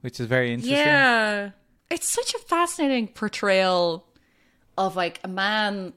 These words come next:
Speaker 2: Like, I didn't realize this is based on a real person, first of all, which was fascinating to learn. Um,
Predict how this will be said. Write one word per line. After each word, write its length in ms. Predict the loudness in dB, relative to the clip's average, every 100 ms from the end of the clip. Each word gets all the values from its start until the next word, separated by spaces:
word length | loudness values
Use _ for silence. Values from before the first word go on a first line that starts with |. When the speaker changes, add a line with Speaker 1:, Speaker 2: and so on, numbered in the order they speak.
| -6
Speaker 2:
Like, 100 | -2
I 100 | -2
didn't 220 | -2 -4
realize 360 | -2 0 -2 -4
this 160 | -10
is 60 | -10
based 240 | -10 -8
on 80 | -10
a 60 | -10
real 200 | -10 -8
person, 420 | -6 -8 -8 -10
first 280 | -8 -10 -10
of 80 | -10
all, 180 | -10 -10
which 180 | -12 -14
was 160 | -18
fascinating 540 | -10 -10 -10 -12 -12 -12
to 100 | -14
learn. 400 | -12 -12 -12 -14 -10
Um, 520 | -8 -6 -6 -10 -12